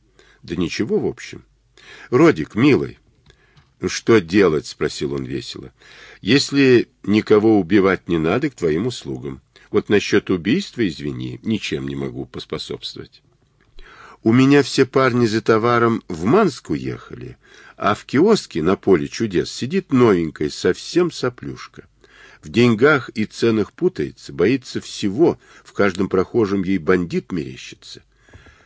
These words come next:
Посиди с ней до обеда, а? Как в тот раз. Чем хочешь, отслужу». «Чем хочу?» — ухмыльнулся он. «Ну, Родик, ты же моя детская любовь». И опустила ресницы,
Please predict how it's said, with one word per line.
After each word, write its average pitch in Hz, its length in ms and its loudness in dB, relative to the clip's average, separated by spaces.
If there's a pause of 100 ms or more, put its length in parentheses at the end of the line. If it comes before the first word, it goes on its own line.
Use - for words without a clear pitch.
(260)
Посиди 131 520 -2
с - 180 -10
ней 65 220 -4
до 80 180 0
обеда, 67 580 -8
а? 127 140 -10 (840)
Как - 320 -4
в - 80 -20
тот - 240 -2
раз. - 440 -6 (640)
Чем 196 220 4
хочешь, - 380 0
отслужу». 67 580 -8 (720)
«Чем 82 320 -2
хочу?» — 85 760 -4
ухмыльнулся 69 720 -14
он. 64 140 -20 (460)
«Ну, 131 140 6
Родик, 87 500 2 (360)
ты 127 120 4
же 113 120 4
моя 110 280 6
детская 82 520 -2
любовь». 69 400 -10 (1200)
И 101 80 4
опустила 107 560 2
ресницы, 85 760 -2